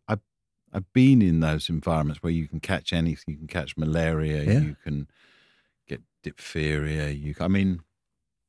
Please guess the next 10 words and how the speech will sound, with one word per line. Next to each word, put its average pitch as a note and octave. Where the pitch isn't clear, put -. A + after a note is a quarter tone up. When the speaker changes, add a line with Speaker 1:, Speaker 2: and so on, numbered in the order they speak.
Speaker 1:
w-, F#2+
once G#2
I, E2
I, E2
I F#2
came G#2
out E2
of D#2+
a, E2
a, D#2